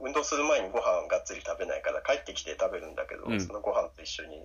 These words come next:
Speaker 1: ストロングチューハイもコンビニで買ってきて、
Speaker 2: <laughs>
Speaker 1: もうしょっちゅう飲んでたね。
Speaker 2: なんでさ、安く言う、言おうとするの？
Speaker 1: そうそうそう。あの、そう、うち、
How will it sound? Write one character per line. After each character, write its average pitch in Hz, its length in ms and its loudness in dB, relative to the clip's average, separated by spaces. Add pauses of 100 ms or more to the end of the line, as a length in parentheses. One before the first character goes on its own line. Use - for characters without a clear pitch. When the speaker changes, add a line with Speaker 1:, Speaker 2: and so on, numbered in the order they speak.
Speaker 1:
ス - 140 -2
ト 113 80 2
ロ 95 140 0
ン - 20 -8
グ 98 80 -10
チ 110 140 0
ュ 92 40 -2
ー - 20 -12
ハ - 140 0
イ 73 60 -2
も - 180 -8
コ 90 100 2
ン - 60 -8
ビ - 100 -6
ニ - 60 -10
で 95 100 0
買 - 120 4
っ - 40 0
て - 120 0
き - 60 0
て、 277 280 12 (480)
Speaker 2:
<laughs> - 760 -6
Speaker 1:
も - 60 -2
う - 20 2
し - 100 2
ょ - 60 2
っ - 60 -10
ち - 100 -2
ゅ - 20 2
う 98 60 0
飲 90 100 0
ん 82 60 -10
で - 100 -14
た - 100 -14
ね。 - 60 -10 (500)
Speaker 2:
な 285 140 10
ん - 20 6
で 190 100 10
さ、 123 100 6
安 165 280 8
く 147 80 2 (240)
言 127 160 0
う、 - 20 -4
言 127 220 6
お 127 40 4
う - 40 0
と 101 100 -2
す 104 140 -4
る 107 60 -4
の？ 107 80 0 (840)
Speaker 1:
そ - 220 0
う - 20 2
そ 175 180 4
う - 40 2
そ - 140 2
う。 - 40 -2 (520)
あ 123 160 2
の、 113 320 -2
そ - 160 -10
う、 - 40 -8
う - 40 -12
ち、 - 320 -8